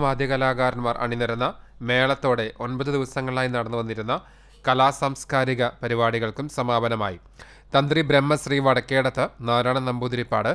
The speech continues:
തന്ത്രി ബ്രഹ്മശ്രീ വടക്കേടത്ത് വാസുദേവൻ നമ്പൂതിരിപ്പാട് എന്നിവർ നവീകരണ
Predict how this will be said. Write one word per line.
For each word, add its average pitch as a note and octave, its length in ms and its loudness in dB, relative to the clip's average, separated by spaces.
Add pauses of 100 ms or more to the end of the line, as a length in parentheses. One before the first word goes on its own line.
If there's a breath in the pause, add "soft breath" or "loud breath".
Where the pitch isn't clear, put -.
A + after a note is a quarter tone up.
(380 soft breath)
തന്ത്രി C#3 360 4
ബ്രഹ്മശ്രീ C3 520 0
വടക്കേടത്ത് A#2+ 560 0 (180)
വാസുദേവൻ A#2 520 0
നമ്പൂതിരിപ്പാട് A#2+ 680 0
എന്നിവർ A2 260 -4 (560 soft breath)
നവീകരണ C3+ 460 4